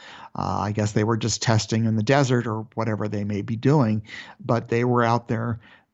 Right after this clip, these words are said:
testing, and they will be available for sale, the truck, within a few months, with, like, maybe three months, and the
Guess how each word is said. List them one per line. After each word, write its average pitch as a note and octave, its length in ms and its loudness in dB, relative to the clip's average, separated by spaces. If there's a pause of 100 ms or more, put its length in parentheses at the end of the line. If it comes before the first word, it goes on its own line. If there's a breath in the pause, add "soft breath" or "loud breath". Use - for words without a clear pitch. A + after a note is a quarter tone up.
(320)
testing, B2+ 560 0
and A#2 260 -4
they A#2+ 100 -2
will B2+ 200 -2
be A#2+ 440 2 (320 loud breath)
available D3+ 460 2
for C#3+ 80 0
sale, D3+ 540 2
the - 200 -6
truck, C3 380 -4
within B2 240 -2
a A#2+ 340 -4
few B2 220 0
months, B2+ 380 2
with, A#2 100 -8
like, A#2 260 -10
maybe A2+ 220 -6
three B2 240 -2
months, C3+ 340 2
and A2 140 0
the A2+ 180 -6